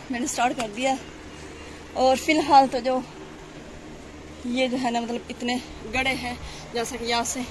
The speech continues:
ये मिट्टी उतारी ना तो ये वाली मिट्टी जो है ना उतर रही है, सिर्फ ये फिल कर रही हूँ। और ऊपर ज़रा देखें तो ये देखें कैसा।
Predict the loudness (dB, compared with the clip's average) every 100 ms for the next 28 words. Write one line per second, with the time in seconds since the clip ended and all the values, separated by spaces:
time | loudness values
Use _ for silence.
0 | -8 -4 -2 -2 -2 0 2 2 0 -2
1 | -12 -14 -14 -10 -8 -6 -6 -4 -4 -2
2 | -2 -2 -6 -6 -8 -2 -2 -4 -2 0
3 | 2 0 0 -4 -8 -6 -2 -2 -2 -6
4 | -4 -4 -4 -6 -10 -16 -16 -16 -6 -4
5 | -2 -4 -4 -4 -4 -4 -6 -6 -6 -6
6 | -8 -16 -14 -6 0 0 -2 -10 -14 -14
7 | -8 -6 -6 -12